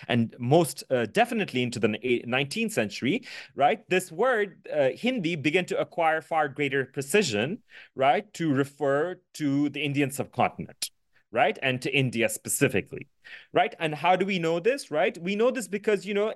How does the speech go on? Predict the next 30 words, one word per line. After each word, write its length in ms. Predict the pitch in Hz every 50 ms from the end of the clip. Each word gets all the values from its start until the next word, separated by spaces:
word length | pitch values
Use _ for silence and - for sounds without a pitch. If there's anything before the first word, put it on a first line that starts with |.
| -
it 140 | - 185 175
was 160 | 185 196 196
precisely 560 | - - 190 - - 240 254 277 - 247 202 190
in 80 | 175
the 100 | 156 156
eight, 280 | 151 127 156 160 165 135
late 240 | 143 156 160 156 165
eighteenth 360 | 151 143 - 151 151 143 143
and 140 | 147 143 143
early 220 | 143 143 135 135
nineteenth 320 | 139 139 135 - - 135
centuries, 500 | - 202 220 214 - 139 123 135 170 185 - - - - - - _
right, 300 | 131 147 170 220 160 -
that, 260 | 165 165 170 170 - - -
uh, 380 | 160 151 151 156 156 160 156 - - - _
uh, 160 | 160 151 151 -
another 600 | 175 175 170 180 240 262 214 220 156 151 190 208 -
kind 180 | 180 147 139 143
of 140 | 143 143
parallel, 840 | _ 196 190 208 220 214 196 160 135 120 101 101 113 160 226 233 _ _ _ _ _ - - - 202
uh, 140 | 160 143 131
network 400 | 131 143 147 - - 139 131 -
of 100 | 147 123
Sufi 320 | - - 175 156 131 147
lodges 380 | 135 123 113 110 110 131 143 139
also 340 | - - 156 165 165 - 147
began 340 | 131 131 113 131 123 127 127
to 120 | - 131
kind 340 | - 127 117 110 110 117 135
of 240 | 160 165 127 -